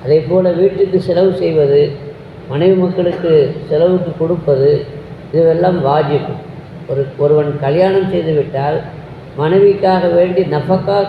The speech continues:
கிஸ்வா கொடுப்பது கடமை. நஃபகா கிஸ்வா என்று சொன்னால் இருக்க இடம் கொடுக்க வேண்டும், உடுக்க உடை கொடுக்க வேண்டும், உண்ண உணவு கொடுக்க வேண்டும்.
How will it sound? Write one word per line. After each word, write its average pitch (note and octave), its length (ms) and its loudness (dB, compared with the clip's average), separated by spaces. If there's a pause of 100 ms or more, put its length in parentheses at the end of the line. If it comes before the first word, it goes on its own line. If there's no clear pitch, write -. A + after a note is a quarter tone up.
கிஸ்வா F#3 520 0
கொடுப்பது E3 600 2 (180)
கடமை. C#3+ 340 -2 (840)
நஃபகா F#3+ 540 0
கிஸ்வா F#3+ 380 0
என்று F3+ 300 0
சொன்னால் F3+ 420 0
இருக்க F#3+ 300 2
இடம் F#3 380 2
கொடுக்க F#3 320 0
வேண்டும், D#3+ 360 0 (600)
உடுக்க F#3 420 0
உடை F3 340 2
கொடுக்க F3 300 -2
வேண்டும், D3 400 0 (540)
உண்ண G3+ 280 2
உணவு F#3 420 2
கொடுக்க D#3+ 300 2
வேண்டும். C3 360 0